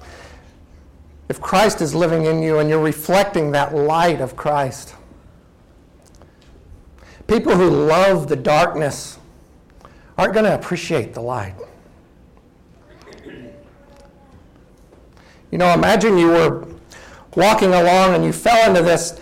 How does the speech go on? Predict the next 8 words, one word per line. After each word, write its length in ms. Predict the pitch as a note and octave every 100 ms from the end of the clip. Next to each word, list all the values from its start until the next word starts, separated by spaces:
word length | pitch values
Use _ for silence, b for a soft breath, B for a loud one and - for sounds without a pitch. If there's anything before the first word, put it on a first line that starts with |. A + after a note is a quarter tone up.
| B -
underground 840 | F#3 G#3+ F#3 E3 F3 D#3 D3 - - - B B B B - _ -
ta-, 380 | F#3 G#3 - -
tunnel, 520 | - G3+ D#3 A#2+ F#2+ - - - - _ _ _ _ _ b b b -
these 200 | - -
caves 560 | - G3 G#3+ F3+ C3+
underground, 760 | E3+ D#3+ D#3 D#3 E3+ E3+ D#3+ D3+
and 140 | E3
you 220 | F3 E3+